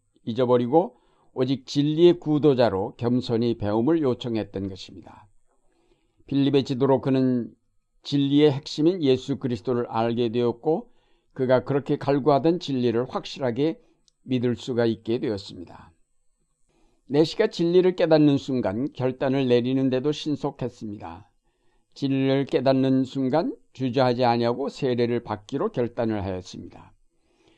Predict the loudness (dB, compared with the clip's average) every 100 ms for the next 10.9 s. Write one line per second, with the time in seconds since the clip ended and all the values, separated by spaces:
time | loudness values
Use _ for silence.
0 | _ _ _ _ _ _ -2 -2 -2 0
1 | 2 2 4 4 6 6 6 6 4 2
2 | 0 0 2 2 2 0 -2 -6 -10 -10
3 | -6 0 2 2 0 0 0 0 -2 -2
4 | -6 -10 -8 -10 -10 _ _ _ _ _
5 | -2 2 4 4 6 6 6 6 4 2
6 | 4 4 4 4 4 2 -4 -6 -4 -4
7 | -4 -4 -2 -2 -4 -6 -14 _ _ -2
8 | -2 0 0 0 2 0 -2 -4 -4 -4
9 | -2 0 -2 -2 -4 -4 -8 -4 -2 -2
10 | -4 -8 -8 -12 -16 -20 -20 -20